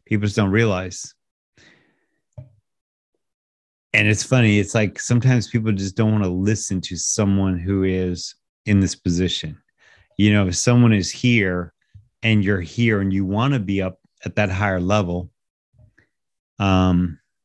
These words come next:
all you have to do is do what they do. You know, if someone just ate half as healthy as I did and worked out a tenth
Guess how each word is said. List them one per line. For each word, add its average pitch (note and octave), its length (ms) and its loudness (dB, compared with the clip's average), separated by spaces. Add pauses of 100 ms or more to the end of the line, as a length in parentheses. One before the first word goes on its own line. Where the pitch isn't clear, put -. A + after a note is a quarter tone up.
(1160)
all A#2+ 140 4
you D3 80 6
have B2+ 120 2
to A#2 80 -2
do A#2+ 140 4
is F#2 100 2
do G#2+ 140 0
what G2 120 -4
they F2 100 -4
do. E2 300 -4 (680)
You F#2 100 0
know, G2 220 2 (540)
if G#2+ 140 2
someone E3 260 4
just A2+ 240 2
ate A#2 240 2
half A2+ 420 -4
as B2+ 160 2
healthy B2 320 2
as A2 100 0
I A#2+ 140 0
did A#2 380 0 (500)
and G#2 180 0
worked G2+ 220 0
out G#2 300 -2 (400)
a G#2 80 0
tenth C3+ 580 -2